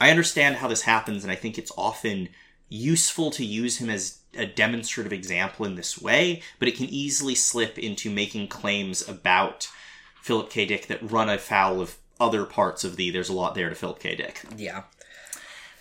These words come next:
Speaker 1: But there are also, um, while there aren't case studies of too many particular works, there's the Solaris again, uh, there's, uh, and there's the Alien series, um, but there's more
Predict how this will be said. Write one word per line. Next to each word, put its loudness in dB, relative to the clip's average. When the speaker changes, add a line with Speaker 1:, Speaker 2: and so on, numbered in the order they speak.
Speaker 1:
But 4
there 6
are 8
also, 4
um, -2
while 4
there 6
aren't 6
case -2
studies 2
of 2
too 0
many 4
particular -2
works, 0
there's 2
the 0
Solaris 6
again, 2
uh, 4
there's, 2
uh, -4
and 0
there's -2
the -6
Alien 2
series, 0
um, 2
but -4
there's 0
more 4